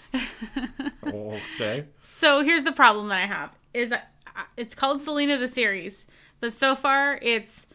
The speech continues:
Speaker 1: Selena's family the series. Like, it, it's, it's not really focused on her. It's about her family and her dad and all these, this backstory.
Speaker 2: But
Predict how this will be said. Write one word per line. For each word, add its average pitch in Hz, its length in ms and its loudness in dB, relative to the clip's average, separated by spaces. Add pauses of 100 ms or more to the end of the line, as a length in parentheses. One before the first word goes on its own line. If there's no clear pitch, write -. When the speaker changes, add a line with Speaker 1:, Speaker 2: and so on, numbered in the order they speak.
(260)
Speaker 1:
Selena's 254 540 0
family 226 380 2
the 175 80 -6
series. 139 640 -6 (300)
Like, 214 160 -2
it, - 140 -4 (140)
it's, - 460 -6 (100)
it's 220 180 -6
not 214 440 2
really 226 340 -2
focused 208 520 -6
on 180 160 -4
her. 180 340 -6
It's 196 180 -10
about 180 520 -2 (240)
her 196 140 -4
family 185 400 -2
and 180 140 -6
her 180 340 -6 (260)
dad 175 440 0
and 180 300 -10 (880)
all 185 260 -2
these, 185 260 -8
this 196 280 -8
backstory. 185 720 0 (200)
Speaker 2:
But 110 60 -4